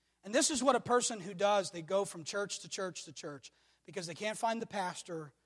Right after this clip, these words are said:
or the people who they can get along with, who does the will of God or is following the, they can never find that pastor who truly has it or the people who truly want it. And they're always the,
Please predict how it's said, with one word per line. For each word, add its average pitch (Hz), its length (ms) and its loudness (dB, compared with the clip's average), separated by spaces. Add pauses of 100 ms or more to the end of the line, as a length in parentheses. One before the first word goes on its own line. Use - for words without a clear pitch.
(180)
or 175 140 -6
the 180 100 -12
people 156 580 -8
who 165 80 -14
they 165 120 -6
can 160 100 -12
get 175 120 -6
along 175 320 -4
with, 135 300 -14 (680)
who 185 60 -8
does 220 440 8 (320)
the 180 80 -6
will 214 240 6
of 185 140 0
God 160 440 2 (760)
or 185 80 2
is 175 100 0
following 208 520 6
the, 185 120 -4 (140)
they 202 80 -2
can 240 180 -2
never 277 200 4
find 233 260 6
that 202 140 4
pastor 196 340 -2
who 170 160 -8
truly 180 360 -6
has 139 300 -10
it 117 80 -20 (760)
or 196 100 0
the 196 80 -2
people 233 360 -2
who 185 120 -4
truly 202 380 0
want 175 260 -2
it. 123 80 -16 (960)
And 226 140 4
they're 320 220 12
always 269 380 12
the, 214 280 2